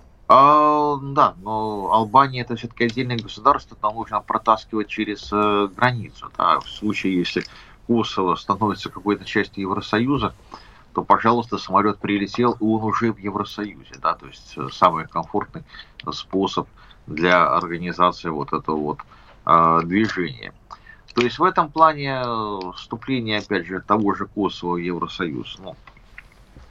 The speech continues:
с точки зрения Евросоюза, это он будет новый удар по международному праву,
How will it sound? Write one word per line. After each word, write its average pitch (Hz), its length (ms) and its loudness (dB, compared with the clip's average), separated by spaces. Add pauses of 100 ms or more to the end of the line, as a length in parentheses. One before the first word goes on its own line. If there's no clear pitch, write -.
(500)
с - 100 -8
точки 117 400 0
зрения 104 600 -2 (500)
Евросоюза, 82 1700 -2
это 78 400 -2
он 80 160 -6
будет 80 340 -2
новый 82 240 0
удар 78 240 0
по - 140 -4
международному 80 680 -2
праву, 208 340 6